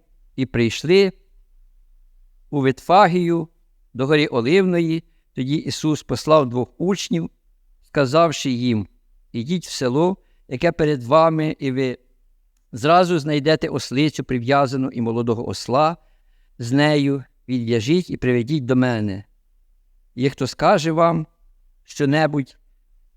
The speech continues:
скажіть, що вони потрібні Господу, і відразу ж пошле їх. Все це сталося, щоб збулося сказане пророком, який говорить: Скажіть дочці Сіону, ось цар твій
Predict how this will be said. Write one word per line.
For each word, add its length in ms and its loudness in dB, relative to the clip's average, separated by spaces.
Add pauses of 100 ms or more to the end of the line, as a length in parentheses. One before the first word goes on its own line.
(460)
скажіть, 640 -2 (100)
що 240 0
вони 180 4
потрібні 440 -2
Господу, 680 -2 (180)
і 60 -8
відразу 480 2
ж 120 -14
пошле 360 -2
їх. 340 -4 (800)
Все 240 2
це 140 -4
сталося, 680 0 (320)
щоб 220 -2
збулося 420 -2
сказане 520 2
пророком, 680 -2 (840)
який 300 0
говорить: 720 -2 (1400)
Скажіть 480 -2
дочці 400 0
Сіону, 600 -2
ось 260 -8
цар 280 4
твій 420 -6